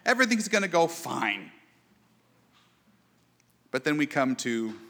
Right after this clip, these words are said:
Numbers chapter eleven, where the wheels fall off. What ought to have been a two-week trek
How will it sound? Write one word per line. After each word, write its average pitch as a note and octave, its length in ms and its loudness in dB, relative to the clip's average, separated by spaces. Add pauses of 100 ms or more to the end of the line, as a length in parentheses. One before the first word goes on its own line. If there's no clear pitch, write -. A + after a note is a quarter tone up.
(420)
Numbers A2+ 300 -4
chapter G#2+ 340 -4
eleven, G#2 460 -2 (1400)
where A#2+ 100 0
the A#2+ 80 -2
wheels A#2 500 0
fall G#2+ 400 -2
off. G2+ 420 -8 (1900)
What D#3 120 6
ought F3+ 200 10
to F3 80 0
have D#3 120 0
been D3+ 120 2
a C#3+ 60 0
two-week E3 440 0
trek A2+ 320 2